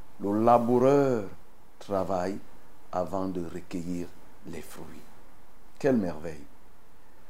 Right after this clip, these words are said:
Voilà le mets exquis qui nous est offert ce matin pour, euh, déguster sans modération.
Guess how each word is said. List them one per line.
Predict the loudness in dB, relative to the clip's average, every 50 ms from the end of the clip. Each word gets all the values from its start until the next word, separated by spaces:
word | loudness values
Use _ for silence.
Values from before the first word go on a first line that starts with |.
| -10 -10 -10 -8 -2
Voilà | 4 6 10 12 12 12 12 12 12 12 10 6 4 2 -2 -6 -8 -12 -14 -16 -18 -18 -18 -18 -18 -18 -10 -2
le | 2 2 4
mets | 4 4 6 6 6 4 4 2
exquis | 0 0 0 -2 -6 -6 -4 -2 -2 0 0 -2 -2 -2
qui | 0 2
nous | 2 2 2 0 0
est | 0 0 0
offert | -2 -4 -2 0 0 0 0 0 -4
ce | -6 -6 -6 -6 -6 -4 -4 -4 -4 -6 -6 -4
matin | -4 -6 -4 -4 -4 -4 -4 -4 -6 -6 -8 -8 -8 -8 -8 -8 -8 -8 -8 -10 -10 -8 -6
pour, | -6 -4 -4 -4 -2
euh, | 0 2 2 2 0 -2 -4 -6 -8 -8 -8 -10 -10 -10 -10 -10 -10 -10 -10 -10 -10 -10 -10 -8 -8 -8 -6 0
déguster | 2 4 4 4 2 0 -2 -2 2 4 4 4 4 0 -6 -4 -4 -4 -4 -4 -4 -4 -4 -4 -4 -4 -4 -4 -6 -6 -6
sans | -4 2 8 10 10 10
modération. | 10 4 4 2 2 0 0 -2 -2 -6 -6 -6